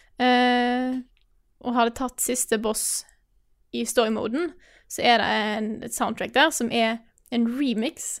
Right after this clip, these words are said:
av siste boss-låten i første spillet, som er, det er jo disse Squid Sisters som synger på dette her, og de syng-, de synger på et eller annet sånn oppfunnet teit språk. Og den, eh,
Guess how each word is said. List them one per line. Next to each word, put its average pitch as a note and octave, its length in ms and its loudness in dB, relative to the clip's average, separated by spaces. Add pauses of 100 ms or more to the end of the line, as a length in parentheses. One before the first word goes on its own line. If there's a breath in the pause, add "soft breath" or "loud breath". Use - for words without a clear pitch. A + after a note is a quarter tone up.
(140)
av A#3 160 2
siste - 400 -6
boss-låten - 1400 -10
i A#3 100 -8
første - 460 -4
spillet, B3+ 240 4 (1600)
som C4 220 -4
er, B3 280 2 (540 soft breath)
det A#3+ 100 8
er G#3+ 100 2
jo A#3 220 -2
disse A#3 200 -2
Squid A3+ 380 -4
Sisters - 480 -2
som A3+ 80 -4
synger G#3+ 240 -4
på - 140 -12
dette B3 100 -10
her, A#3 240 -4
og - 80 -6
de B3+ 80 2
syng-, C4+ 340 -2
de A#3 100 -2
synger A#3 340 -2
på A3+ 80 -2
et A#3+ 80 -2
eller A3 80 -4
annet A#3+ 100 -2
sånn B3+ 160 -2
oppfunnet - 480 -8
teit - 240 -4
språk. - 540 -4 (1400 loud breath)
Og C4 100 2
den, D4+ 360 4
eh, C4 600 -2